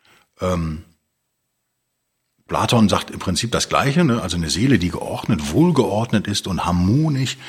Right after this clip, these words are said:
die verschiedenen Bestandteile harmonisch integriert, die ist eigentlich die Vorausbedingung dafür, dass man glücklich lebt. Auch da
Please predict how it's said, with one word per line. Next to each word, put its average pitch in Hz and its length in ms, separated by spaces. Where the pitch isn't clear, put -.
die 107 180
verschiedenen 131 500
Bestandteile 101 560
harmonisch 120 520
integriert, 101 580
die 117 300
ist 107 300
eigentlich 90 340
die 92 320
Vorausbedingung 87 1000
dafür, - 360
dass - 280
man 104 300
glücklich 95 360
lebt. - 300
Auch - 160
da 101 320